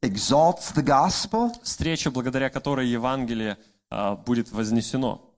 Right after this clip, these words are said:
Speaker 1: And compels us for ministry.
Speaker 2: И встреча, благодаря которой мы почувствуем мотивацию к служению.
Speaker 1: If you're really clever, that was your outline right there.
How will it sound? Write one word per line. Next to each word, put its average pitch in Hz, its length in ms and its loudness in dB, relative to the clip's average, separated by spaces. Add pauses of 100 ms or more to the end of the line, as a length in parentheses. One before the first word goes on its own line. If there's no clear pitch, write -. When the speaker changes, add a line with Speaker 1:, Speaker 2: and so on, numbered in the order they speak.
Speaker 1:
And 127 200 2
compels 147 800 2
us - 500 -2 (120)
for 107 100 0
ministry. 87 540 -2 (180)
Speaker 2:
И 110 220 -6
встреча, 127 400 -6
благодаря 110 380 -6
которой 113 420 -4
мы 117 180 -2
почувствуем 117 500 -10
мотивацию 104 500 -4
к - 60 -12
служению. 92 500 -6 (240)
Speaker 1:
If 120 100 0
you're 135 140 4
really 151 240 4
clever, 127 340 4
that 117 200 4
was 107 140 -2
your 110 120 4
outline 104 500 4
right 92 220 0
there. 80 300 0